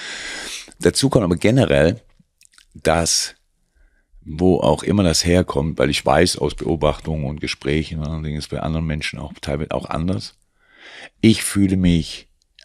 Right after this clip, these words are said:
einhundertprozentig verantwortlich für Niederlagen und mit der Tendenz zu Passagier oder auch dabei gewesen und nicht gestört bei Siegen.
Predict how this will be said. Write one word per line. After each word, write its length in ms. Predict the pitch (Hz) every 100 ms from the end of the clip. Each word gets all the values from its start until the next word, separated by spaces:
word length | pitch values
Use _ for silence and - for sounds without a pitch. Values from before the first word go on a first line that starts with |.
| _ -
einhundertprozentig 1300 | 101 123 117 - 117 127 104 - 78 - 82 78
verantwortlich 440 | - 76 71 73 -
für 80 |
Niederlagen 580 | 80 76 85 82 95 - - _ _ _ _ _ _ _ _ _ _ _ _ _ _
und 240 | - 78 71
mit 100 | 76
der 120 | 73
Tendenz 640 | - 76 71 80 98 -
zu 380 | - 90 85 - _ _ _ _ _ _ _
Passagier 640 | - 90 85 78 87 95 78
oder 240 | 80 71
auch 180 | 71 -
dabei 420 | - 76 62 78
gewesen 560 | 90 80 80 85 80 65
und 100 | 78
nicht 180 | 78 -
gestört 600 | 73 - 76 82 78 - _ _ _ _ _
bei 140 | 82 78
Siegen. 360 | 76 73 -